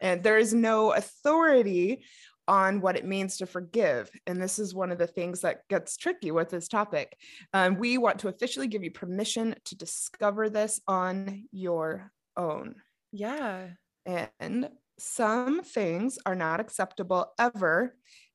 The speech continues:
Speaker 1: And for some people, forgiveness feels like letting someone off the hook of responsibility for doing something that's not okay. And we know that a lot of people feel that way during a breakup.
Speaker 2: Yeah.
Speaker 1: Mm-hmm.
Speaker 2: So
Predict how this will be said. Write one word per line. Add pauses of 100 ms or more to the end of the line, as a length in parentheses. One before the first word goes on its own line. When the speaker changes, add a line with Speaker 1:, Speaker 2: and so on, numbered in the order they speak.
Speaker 1:
And
for
some
people, (100)
forgiveness
feels
like
letting
someone
off
the
hook
of
responsibility (200)
for
doing
something
that's
not
okay. (320)
And
we
know
that
a
lot
of
people (400)
feel
that
way (580)
during
a
breakup. (500)
Speaker 2:
Yeah.
Speaker 1:
Mm-hmm. (600)
Speaker 2:
So